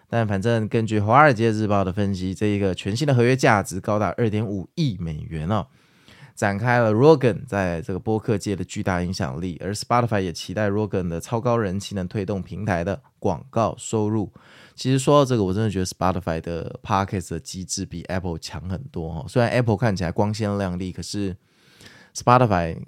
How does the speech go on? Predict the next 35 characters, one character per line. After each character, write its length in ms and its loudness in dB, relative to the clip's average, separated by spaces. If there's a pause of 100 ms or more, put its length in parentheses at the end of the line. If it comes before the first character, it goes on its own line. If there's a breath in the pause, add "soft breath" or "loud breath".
我 140 -4
这 120 0
样 80 4
每 160 -2
天 200 -2
上 240 0
架 280 -2
有 120 -12
没 60 -12
有？ 60 -16
Spotify 720 2
的 100 -2
听 180 -4
众 160 0
总 240 -6
是 120 -6
能 160 -2
先 180 -2
听 140 -4
到 120 -2
新 220 -6
的 80 -4
集 220 -10
数， 140 -8
Apple 280 -4
都 140 -4
大 100 -6
概 80 0
要 100 0
等 200 -4
二 120 -6
十 140 -10
分 220 -6
钟， 260 -10
这 240 -2